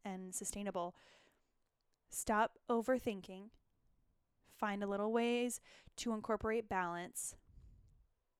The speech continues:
and don't put so much pressure on yourself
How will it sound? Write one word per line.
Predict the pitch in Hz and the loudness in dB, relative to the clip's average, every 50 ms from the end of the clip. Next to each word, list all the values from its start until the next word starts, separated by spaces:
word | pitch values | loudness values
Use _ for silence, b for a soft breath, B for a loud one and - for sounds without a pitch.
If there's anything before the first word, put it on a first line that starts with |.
| _ _ - | _ _ -4
and | 214 202 202 202 202 202 202 202 196 190 B B B B B B B B B B - | -2 0 2 2 2 2 2 2 0 -2 B B B B B B B B B B 4
don't | 233 214 214 214 | 6 6 6 4
put | - 247 - | 2 0 0
so | - - 240 | 2 0 2
much | 226 226 214 - - | 2 0 -2 -2 -2
pressure | - 247 233 - - 262 196 | 0 0 2 2 0 0 0
on | 202 190 | 0 -2
yourself | 196 196 190 - - 196 180 175 175 - - - | -4 -4 -6 -4 -2 0 0 0 -2 -4 -10 -18